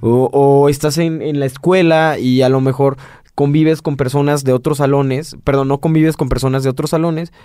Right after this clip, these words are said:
no pasa nada. Simplemente diles un hola. No, no sabes qué vaya a ocurrir, no sabes si te vaya a responder otro hola. Si no te lo responde, no pasa absolutamente nada.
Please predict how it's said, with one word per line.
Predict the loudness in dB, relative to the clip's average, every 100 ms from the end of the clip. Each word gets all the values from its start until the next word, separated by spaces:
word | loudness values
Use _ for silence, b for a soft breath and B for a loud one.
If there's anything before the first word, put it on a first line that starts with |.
| b -10
no | -4 -4
pasa | -2 -4 -2
nada. | -2 -2 -4 _ _
Simplemente | -12 -8 -6 -6 -4 -6 -8 b b b _ _ _
diles | -2 2 2 2
un | 2 2
hola. | 2 2 0 -8 _ -4
No, | -2 -2
no | 0 0
sabes | 2 0
qué | 0
vaya | 2 2
a | 2
ocurrir, | 0 2 2 2 B B B
no | -2
sabes | 0 2 2
si | 0
te | 0 2
vaya | 4
a | 2
responder | 0 -4 -4 -4
otro | -4 -2
hola. | 2 2 0 -6
Si | -8 -4
no | -2
te | 0 2
lo | 2
responde, | 0 -2 -2 -2
no | -4
pasa | -4 -6 -4 -6
absolutamente | -6 -6 -4 -4 -4 -4 -4
nada. | -2 -4